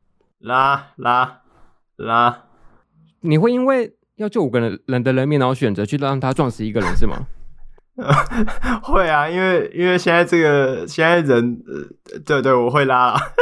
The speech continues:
Speaker 1: <laughs>
Speaker 2: 那理由是什么？
Speaker 1: 就，就五，五个跟一个啊，五个感觉比较，比较多啊。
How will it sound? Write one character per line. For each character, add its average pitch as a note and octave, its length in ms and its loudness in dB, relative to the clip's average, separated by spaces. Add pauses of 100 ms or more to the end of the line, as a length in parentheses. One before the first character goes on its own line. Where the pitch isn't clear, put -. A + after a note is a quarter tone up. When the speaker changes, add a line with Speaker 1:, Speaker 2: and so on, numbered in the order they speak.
(1080)
Speaker 1:
<laughs> - 680 -20 (400)
Speaker 2:
那 F#3+ 100 2
理 E3 120 -2
由 A#2 120 -2
是 C#3 120 -8
什 B2 100 -4
么？ E2+ 260 -12 (680)
Speaker 1:
就， E3 420 0 (640)
就 D#3 280 4
五， A2 300 -4
五 A2+ 220 -4
个 A#2+ 220 2
跟 C3+ 180 4
一 A#2+ 140 0
个 A2 240 2
啊， F2+ 200 0
五 A#2 160 -6
个 A#2+ 140 0
感 A#2 180 0
觉 G#2+ 160 0
比 G2 120 -10
较， A#2+ 360 2 (280)
比 G2+ 100 -12
较 A2+ 320 2
多 G#2+ 340 -2
啊。 G#2 280 0